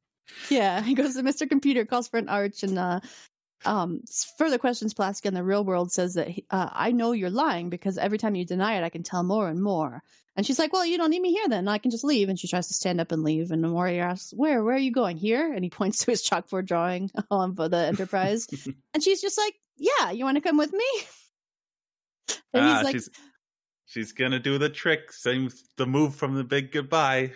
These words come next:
Speaker 2: She's
Speaker 1: She was
Speaker 2: doing it.
Speaker 1: trying, uh, but he says, "In time, I'll join you out there." But,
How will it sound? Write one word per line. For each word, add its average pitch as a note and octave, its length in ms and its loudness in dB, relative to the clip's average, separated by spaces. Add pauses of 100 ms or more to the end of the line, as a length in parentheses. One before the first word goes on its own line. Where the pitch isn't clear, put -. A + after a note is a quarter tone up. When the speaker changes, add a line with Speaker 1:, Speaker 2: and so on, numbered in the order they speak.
(140)
Speaker 2:
She's A3+ 120 2
Speaker 1:
She C4+ 100 2
was D4+ 140 2
Speaker 2:
doing D4 60 0
it. D4 80 2
Speaker 1:
trying, B3+ 880 0
uh, G#3+ 260 0
but G3 140 -2
he A#3+ 100 2
says, A#3 240 0
"In E4 400 2
time, G#3 400 0
I'll D3 80 -4
join D#3 280 -2
you D3+ 120 0
out C#3 220 -4
there." D3 420 -4
But, - 260 -20